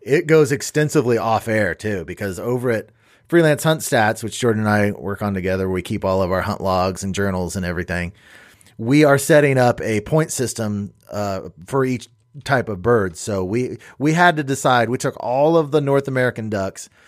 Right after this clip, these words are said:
and we had to give them a numerical value. Um, what was six the highest or seven the highest numerical value?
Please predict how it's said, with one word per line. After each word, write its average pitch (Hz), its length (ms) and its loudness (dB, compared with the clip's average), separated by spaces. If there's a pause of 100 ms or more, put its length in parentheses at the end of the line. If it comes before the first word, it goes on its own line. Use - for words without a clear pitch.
(140)
and 120 140 -6
we 127 100 -2
had 131 240 0
to 110 320 0 (420)
give 131 260 2
them 139 220 2
a 123 140 -2
numerical 120 500 0
value. 101 680 0 (420)
Um, 98 400 -4
what 143 240 2
was 117 160 -2
six - 280 -2
the 175 80 0
highest 180 340 2
or 110 60 -4
seven 101 300 0
the 80 100 -6
highest 80 380 -10
numerical 76 360 -14
value? 69 320 -14